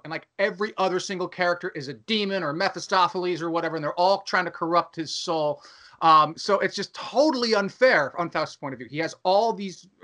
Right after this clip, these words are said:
these e-, dark forces aligned against him to tempt him and destroy him, and God ain't lifting a finger to help him. And in much the same way, God is not lifting a finger to help Rosemary. Uh, um, uh,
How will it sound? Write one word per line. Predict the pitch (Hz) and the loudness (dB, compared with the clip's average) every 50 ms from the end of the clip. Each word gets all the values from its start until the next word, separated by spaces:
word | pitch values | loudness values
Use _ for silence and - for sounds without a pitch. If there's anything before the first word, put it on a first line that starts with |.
| 180 170 | -12 -8
these | 156 160 165 147 - - | -6 -6 -6 -6 -6 -8
e-, | - 196 208 196 | -6 -6 -6 -4
dark | 165 175 185 208 208 - | 0 2 2 2 2 0
forces | - 196 180 - 175 143 - | -2 -2 -2 -2 -4 -2 0
aligned | 170 175 180 180 185 185 170 | 0 2 4 2 2 0 -2
against | 151 135 127 127 180 175 175 175 - - | -6 -8 -6 -2 -2 -2 -2 -2 -6 -8
him | - 139 123 | -10 -10 -10
to | - 127 | -12 -16
tempt | _ _ - 190 190 190 - - | _ _ -8 -8 -8 -8 -10 -12
him | - 180 185 | -12 -10 -8
and | - 160 156 | -8 -8 -8
destroy | 139 135 - - 165 170 175 170 165 156 | -8 -10 -10 -6 -2 0 2 2 2 0
him, | 147 147 131 131 131 _ - - - - | -2 -4 -8 -8 -10 _ -20 -18 -10 -4
and | 170 170 165 | -4 -4 0
God | 131 175 185 202 208 202 | 2 4 4 6 6 4
ain't | 190 190 - | 2 0 -2
lifting | 175 175 170 - 170 147 135 | -6 -6 -6 -6 -10 -12 -12
a | - _ _ _ _ _ | -12 _ _ _ _ _
finger | - 220 220 220 196 196 160 123 - _ _ - | -2 -2 0 0 0 0 0 0 -2 _ _ -8
to | - 175 | -6 -4
help | 143 123 165 160 156 - | 0 2 2 2 0 -2
him. | 139 117 113 - _ _ _ | -8 -12 -12 -14 _ _ _
And | - 156 165 | -8 -6 -4
in | 160 | -4
much | 170 196 214 - - | -2 -4 -4 -4 -6
the | 202 | -8
same | - - 202 196 190 | -2 0 0 0 2
way, | 185 180 175 | 2 0 0
God | 143 147 160 165 160 | 2 4 4 4 4
is | 151 151 | 2 -2
not | 165 170 180 175 | -4 -4 -2 -2
lifting | 175 175 - - 175 165 | -4 -4 -4 -6 -10 -10
a | 156 - _ _ | -10 -12 _ _
finger | - 170 170 175 165 175 170 | -2 -2 0 0 -2 -2 -4
to | 165 - 170 143 - | -4 -6 -8 -6 -2
help | 160 151 147 143 - _ | -2 -2 -2 -2 -6 _
Rosemary. | - 135 147 156 156 165 165 156 - 143 135 127 117 110 123 135 - _ - - - | -10 -6 -2 0 0 0 0 -2 -4 -4 -6 -4 -6 -6 -10 -14 -20 _ -20 -14 -6
Uh, | - 147 143 143 143 - | -2 0 2 2 2 2
um, | 151 143 143 139 143 147 | 2 0 0 0 -2 -4
uh, | 147 143 143 | -2 -2 -2